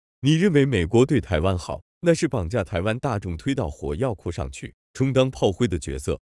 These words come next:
你们至今还盲目自豪，不反省下你们真正被当成角色，想独立永远是错误的，是不允许的，也是不可能得逞的。只有放弃所谓独立思想，尽快回归才是明智的抉择。不要充当美国的走狗，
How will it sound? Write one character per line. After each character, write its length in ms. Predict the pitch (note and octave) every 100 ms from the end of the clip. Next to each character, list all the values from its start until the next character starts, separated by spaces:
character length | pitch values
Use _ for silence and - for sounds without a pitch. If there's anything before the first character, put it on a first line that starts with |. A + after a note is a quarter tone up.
| _ -
你 160 | D#3+
们 120 | E3+
至 160 | E3 A3+
今 220 | D3+ F#3+
还 200 | F3+ G2+
盲 180 | G2+ F2+
目 220 | A2+ F#3+
自 160 | - D#2+
豪， 320 | D2 B1+ - - _
不 140 | D#3+
反 160 | D3+ C3+
省 160 | B2 A2
下 160 | B2
你 160 | F2 D2+
们 160 | D2+ D#2
真 180 | D#3
正 160 | F3 D3
被 120 | C#3
当 200 | B2 B2+
成 200 | G2+ F2
角 180 | E2+ C#2
色， 220 | - C#2+ - _
想 260 | - B2+ A2+
独 200 | B2+ D#3+
立 220 | G#3 D#3
永 160 | B2+ F3+
远 200 | D#3+ F2
是 220 | - A2
错 220 | - C3+
误 160 | A#2 F2+
的， 160 | C#2+ - _
是 160 | - G#3+
不 160 | A3+
允 200 | F#3 G3
许 200 | G#3+ D#2
的， 180 | - C#2 - _
也 120 | C#3
是 140 | B2+ D#3+
不 160 | D#3
可 140 | - C3+
能 180 | B2
得 160 | A#2 G#2+
逞 240 | - D#2
的。 160 | C#2 C#2+ - _
只 100 | D3+
有 120 | F3+
放 240 | E3 G#3+ D#3+
弃 200 | E3+ C3+
所 160 | F#2
谓 160 | D#2+ F#2+
独 200 | D#2+ F2
立 160 | A2
思 220 | E2+ - G2
想， 240 | D#2+ - _ _
尽 220 | B2 D3
快 220 | D#3+ F#3
回 200 | C3+ B2
归 160 | D3+ F3+
才 180 | - G2
是 140 | F#2
明 220 | D2+ D2+
智 160 | F#2 C3
的 100 | G2
抉 200 | D#2 D2
择。 260 | - C#2+ - _
不 140 | D#3+
要 120 | G#3+ E3
充 220 | F#3+ G3+
当 160 | G3+
美 180 | F3+ E2
国 180 | C#2+ F#2
的 120 | G#2
走 180 | G2 D2+
狗， 260 | - B1